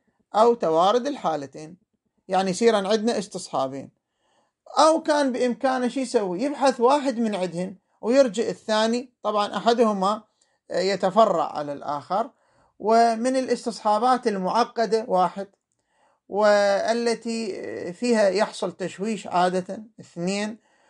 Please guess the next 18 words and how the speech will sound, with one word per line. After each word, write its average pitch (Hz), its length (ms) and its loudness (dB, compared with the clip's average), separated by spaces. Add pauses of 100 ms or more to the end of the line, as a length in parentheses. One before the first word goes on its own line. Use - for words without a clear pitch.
(220)
وقليلة 220 1400 0
الفائدة 180 760 0
لا 196 220 2
يترتب 170 520 -2
عليها 151 360 -2
الأثر 226 400 -2
إلا 214 440 0
في 208 320 -10 (420)
عدد 170 640 0
محدود 160 480 -4
من 220 220 -2
المسائل، 190 760 0
المسائل 147 640 -4
الفقهية 151 720 -8 (320)
اللي 160 280 -4
فيها 185 260 2
توارد 165 540 2
الحالتين 135 800 -6